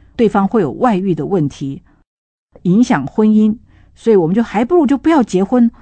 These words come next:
我们同居就好。真的，我，我要说这是一个很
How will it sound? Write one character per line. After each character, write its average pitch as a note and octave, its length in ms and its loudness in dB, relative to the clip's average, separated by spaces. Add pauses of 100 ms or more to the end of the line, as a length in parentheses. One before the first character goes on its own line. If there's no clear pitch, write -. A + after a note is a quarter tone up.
我 F3+ 120 -4
们 E3 140 0
同 G3 320 0
居 D4 220 2
就 B3+ 180 0
好。 - 320 -10 (800)
真 B3 120 0
的， A#3+ 100 4
我， C#3+ 200 -6
我 D#3 80 -6
要 E3 140 -4
说 F3+ 240 -4
这 F#3+ 140 -4
是 F#3 140 -8
一 D#3+ 40 -4
个 C#3+ 180 -8
很 C#3 480 -8